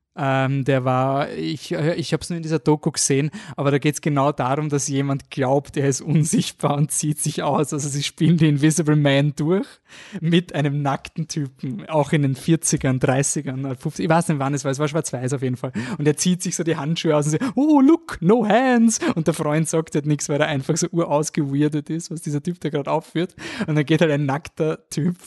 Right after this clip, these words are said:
in, in die, ins Beisel. Und alle <laughs> reagieren halt nicht auf ihn im Sinne von, sie schauen ihn schockiert an und er glaubt aber, sie sind schockiert, weil er halt das, das Schachbrett <laughs> irgendwie umwirft oder sowas. Also es ist ein,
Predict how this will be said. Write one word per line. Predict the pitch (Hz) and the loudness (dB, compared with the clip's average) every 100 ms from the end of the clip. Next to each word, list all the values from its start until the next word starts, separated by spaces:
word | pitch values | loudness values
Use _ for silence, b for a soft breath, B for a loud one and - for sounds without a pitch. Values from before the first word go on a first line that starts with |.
| - | -2
in, | 143 156 - - | 0 0 -6 -8
in | 180 147 | -4 0
die, | 165 165 131 B B 165 | 4 4 2 B B -4
ins | 156 | -4
Beisel. | - 131 156 165 143 196 B B B B _ | -2 2 2 2 -2 -4 B B B B _
Und | 175 | 0
alle | 170 156 160 185 | 2 4 6 6
<laughs> | 190 | 6
reagieren | 175 151 175 175 196 226 | 4 4 2 2 4 6
halt | 160 160 143 | 6 4 4
nicht | 160 180 - | 2 2 0
auf | 165 151 | -2 -2
ihn | 170 151 | -2 2
im | 160 | 2
Sinne | - 151 160 | 2 2 2
von, | 160 147 | 0 -2
sie | 151 | -2
schauen | - 139 156 | -4 -2 2
ihn | 160 | 2
schockiert | - 147 - 170 165 | 0 -4 0 0 2
an | 147 160 | -2 0
und | 160 | 0
er | 143 | 0
glaubt | 143 135 156 - | 0 -2 -2 -4
aber, | 147 151 160 262 233 | -6 -6 -8 -12 -14
sie | - | -8
sind | 143 160 | -2 -2
schockiert, | - 156 - 165 147 | 0 -4 2 2 2
weil | 147 147 | 0 0
er | 147 147 | -2 -2
halt | 139 131 - | -4 -4 -4
das, | 139 - - B | -4 -4 -10 B
das | - 139 | -4 -2
Schachbrett | - 143 - - - 139 143 - | 0 0 -2 -6 -2 0 -2 -4
<laughs> | |
irgendwie | 165 160 175 208 175 202 | 2 2 4 2 4 4
umwirft | 180 208 175 165 165 196 - - 175 | 4 2 0 0 0 -2 -10 -10 -8
oder | 180 165 | -6 -8
sowas. | - 156 170 151 - | -6 -8 -6 -8 -6
Also | 285 160 | -4 -2
es | 156 | -2
ist | 170 | 0
ein, | 175 | 0